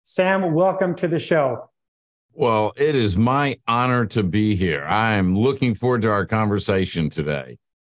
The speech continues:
Speaker 1: This is, uh, it's gonna be power packed. I know that for a fact, for sure. After doing my research on you and watching a couple of your videos, I just love your, your presentation style, your format, your tone. It's just, it's just, it,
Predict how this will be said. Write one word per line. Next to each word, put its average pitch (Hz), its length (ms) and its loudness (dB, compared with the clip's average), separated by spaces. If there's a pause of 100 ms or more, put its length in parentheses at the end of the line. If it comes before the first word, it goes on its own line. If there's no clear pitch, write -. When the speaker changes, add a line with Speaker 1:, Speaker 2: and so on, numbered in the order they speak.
Speaker 1:
This 202 280 0
is, 196 200 0
uh, 196 340 2
it's 190 160 -2
gonna 240 160 2
be 226 160 0
power 220 400 0
packed. 180 300 0
I 165 60 0
know 185 160 2
that 196 180 0
for 190 100 0
a 160 100 -4
fact, 170 340 -2
for - 100 -6
sure. 175 220 -2
After 180 240 0
doing 208 260 0
my 196 180 2
research 208 600 0
on 196 180 0
you 190 260 0
and 156 160 0 (320)
watching 190 300 0
a 170 60 -2
couple 202 200 0
of 170 80 0
your 180 160 2
videos, 180 380 2
I 165 80 2
just 160 200 -2
love 180 380 0
your, 175 260 -2 (340)
your 156 120 -2
presentation 190 680 0
style, 180 540 0
your 156 180 -2
format, 180 560 0
your 143 120 -4
tone. 185 640 0 (380)
It's 170 160 -4
just, 180 320 0
it's 185 200 -2
just, 214 260 0
it, 196 260 -6